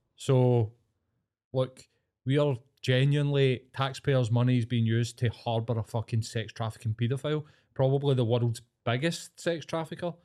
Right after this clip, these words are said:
and he was fucking on a jolly, probably on the fucking taxpayers' coin, mate. I just can't get my head around this, and the fact that Charles has made him,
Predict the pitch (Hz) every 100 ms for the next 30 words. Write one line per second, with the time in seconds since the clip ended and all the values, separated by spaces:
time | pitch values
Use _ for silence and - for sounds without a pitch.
0 | _ _ _ _ - 113 113 107 _ _
1 | _ _ 117 - 113 107 107 _ _ _
2 | _ _ _ _ _ 135 139 123 123 127
3 | 165 220 214 _ _ _ _ _ _ _
4 | _ _ _ 143 143 143 143 139 127 139
5 | - 123 127 120 - 123 - 123 139 180
6 | 151 156 185 - 185 185 147 117 120 120
7 | 156 160 147 131 131 - 156 151 170 165
8 | - 131 120 139 139 135 117 117 123 120
9 | 147 139